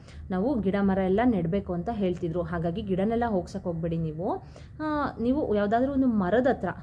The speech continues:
ಒಂದು ಮರದ ಹತ್ರ ಕೆಳಗಡೆ ಹಾಕ್ಬಿಡಿ. ಅದನ್ನ ಹಾಕ್ಬಿಟ್ಟು ಬಂದ್ಬಿಟ್ಟು ಮತ್ತೆ ನೀವು ಅದೇ ರೀತಿ ಮಾಡ್ಬೇಕಾಗತ್ತೆ.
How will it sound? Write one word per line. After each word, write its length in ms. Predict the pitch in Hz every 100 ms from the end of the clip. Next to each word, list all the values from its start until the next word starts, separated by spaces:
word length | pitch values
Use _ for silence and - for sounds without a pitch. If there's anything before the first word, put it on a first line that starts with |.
| - -
ಒಂದು 180 | 214 233
ಮರದ 300 | 214 202 254
ಹತ್ರ 180 | 254 233
ಕೆಳಗಡೆ 380 | 233 190 180 247
ಹಾಕ್ಬಿಡಿ. 520 | 208 190 - 175 160
ಅದನ್ನ 200 | 147 151 - - - -
ಹಾಕ್ಬಿಟ್ಟು 600 | 294 415 - 175 247 370
ಬಂದ್ಬಿಟ್ಟು 1000 | 208 - 190 269 370 214 170 208 311 339 - - 294
ಮತ್ತೆ 320 | 320 - 415
ನೀವು 300 | 381 302 392
ಅದೇ 320 | - 185 190
ರೀತಿ 220 | 175 247
ಮಾಡ್ಬೇಕಾಗತ್ತೆ. 680 | 269 185 160 160 151 147 160